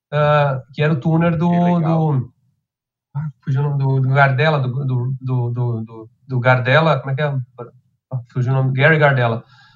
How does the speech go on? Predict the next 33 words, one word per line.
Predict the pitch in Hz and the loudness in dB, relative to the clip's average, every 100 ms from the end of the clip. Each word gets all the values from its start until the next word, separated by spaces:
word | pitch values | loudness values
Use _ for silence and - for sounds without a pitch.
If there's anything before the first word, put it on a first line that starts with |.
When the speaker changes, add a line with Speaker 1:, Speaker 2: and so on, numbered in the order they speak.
| _ _ _ | _ _ _
Speaker 1:
E | 165 | 0
é | |
casualmente | 185 202 196 185 185 | 4 4 4 2 0
aqueles | 202 190 | -2 -4
front | - 175 180 | 0 2 2
wheel | 180 | 2
drive, | 156 151 170 | 4 4 4
aqueles | 165 135 | 0 -2
carros | 151 156 | -2 0
de | |
tração | 156 156 | 0 0
dianteira | 160 156 156 165 | 0 0 0 0
que | 175 | 0
o | 170 165 | 0 0
Nikkei | 160 135 139 170 - | -4 -4 -2 -4 -4
tem | 156 | -4
no | 147 | -4
Brasil, | 139 131 135 151 | -2 -4 -4 -8
que | 147 | -4
o | 135 | -2
Mano | 123 123 139 156 | 0 0 0 0
tem | 139 135 | -4 -4
no | |
Brasil, | 131 120 131 139 | -2 -4 -4 -10
que | - | -10
são | - 131 | -8 -4
os | 131 | -2
carros | 139 131 135 | -2 0 0
hoje | 131 151 | 0 -2
estão | 143 160 | -2 -4
aqui | - | -2
no | 165 | -2
Brasil. | 170 156 | -2 -2